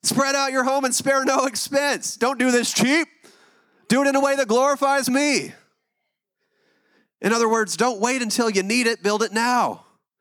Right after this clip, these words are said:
Use your resources now to build what is necessary to contain the prophecy that the Lord has spoken to you. Make room for the prophecy that the Lord has spoken to you. Do it now. Don't wait until it comes. Do it now. Make room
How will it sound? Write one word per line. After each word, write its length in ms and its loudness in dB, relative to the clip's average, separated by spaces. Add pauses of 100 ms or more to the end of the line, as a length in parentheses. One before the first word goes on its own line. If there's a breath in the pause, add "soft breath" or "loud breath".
(240 soft breath)
Use 240 2
your 100 2
resources 640 0
now 320 2
to 160 -2
build 220 0
what 160 0
is 120 -4
necessary 800 0 (240 loud breath)
to 160 0
contain 520 0
the 100 0
prophecy 760 -2 (140 loud breath)
that 140 0
the 80 0
Lord 260 0
has 160 0
spoken 400 -2
to 140 -8
you. 300 -2 (1160 loud breath)
Make 280 0
room 420 4
for 140 0
the 120 0
prophecy 720 0
that 160 -2
the 80 0
Lord 260 0
has 180 0
spoken 440 0
to 140 0
you. 300 0 (1500)
Do 200 2
it 100 -4
now. 360 0
Don't 240 0
wait 200 0
until 260 0
it 100 -4
comes. 400 0
Do 180 2
it 100 -2
now. 260 0
Make 240 -2
room 580 2